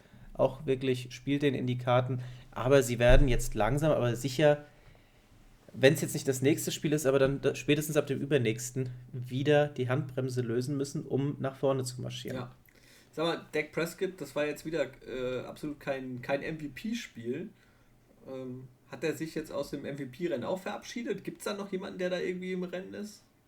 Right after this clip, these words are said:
Speaker 2: Oder wie siehst du das? <laughs>
Speaker 1: Schwer gerade. Also es ist sehr durchwachsen alles. Ich weiß nicht, was da los ist. Ich würd sagen, ich schieb es jetzt einfach nochmal auf seine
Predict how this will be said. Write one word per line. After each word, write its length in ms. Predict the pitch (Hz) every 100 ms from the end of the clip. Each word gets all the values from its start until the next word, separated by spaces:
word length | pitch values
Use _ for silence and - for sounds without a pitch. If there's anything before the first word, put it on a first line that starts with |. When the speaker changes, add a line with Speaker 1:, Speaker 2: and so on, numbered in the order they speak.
| -
Speaker 2:
Oder 500 | 139 135 127 127 131 _ _ _ _ _ _ _
wie 100 | 143
siehst 320 | 127 139 -
du 80 | 147
das? 320 | 131 113 - - -
<laughs> 1900 | 175 - - _ _ _ _ _ _ _ _ _ _ _ _ _ _ _ _
Speaker 1:
Schwer 440 | - - 113 113 131
gerade. 640 | - 104 104 104 107 117 - _ _ _ -
Also 220 | 113 117
es 100 | 123
ist 220 | 127 -
sehr 160 | 117 123
durchwachsen 640 | 127 123 107 - - 131
alles. 400 | - 104 107 - - - - _ -
Ich 100 | 123
weiß 220 | 123 135
nicht, 100 | 147
was 160 | 143 139
da 80 |
los 300 | 123 131 165
ist. 320 | 151 160 - - - 131 - - -
Ich 240 | - 143 -
würd 160 | 135
sagen, 360 | 120 123 131 - - - - - -
ich 200 | 135 -
schieb 320 | - 196 196
es 120 | 160
jetzt 160 | 160 -
einfach 360 | 131 143 135
nochmal 300 | 127 127 123
auf 100 | 113
seine 560 | - 117 117 120 123 -